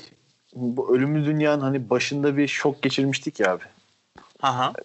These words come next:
Speaker 1: Bir ilk onuncu dakikada bir yerde hani cinayet işlendiği anda bir şok hani, "Ulan biz ne oluyor hani?" falan. Ve
Speaker 2: Hı hı.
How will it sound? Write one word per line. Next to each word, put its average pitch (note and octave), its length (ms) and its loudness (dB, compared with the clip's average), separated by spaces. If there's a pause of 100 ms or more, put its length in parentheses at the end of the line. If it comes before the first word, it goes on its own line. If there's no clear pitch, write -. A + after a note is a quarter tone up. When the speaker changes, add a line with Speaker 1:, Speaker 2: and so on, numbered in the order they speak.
Speaker 1:
Bir G#2+ 200 -2
ilk A#2 240 0
onuncu G#2+ 340 2
dakikada G2+ 480 0
bir G#2+ 60 2
yerde F#2+ 280 2
hani F#2+ 240 0 (420)
cinayet G#2+ 320 0
işlendiği G2+ 400 2
anda G2 140 2
bir F#2 60 -4
şok - 300 0
hani, F2+ 220 0 (140)
"Ulan F#2+ 340 -2
biz G2 160 -4 (320)
ne F2 160 -6
oluyor G#2 280 0
hani?" E2 240 -4
falan. E2 280 -2 (600)
Ve D3+ 60 4
Speaker 2:
Hı - 40 4
hı. - 40 -2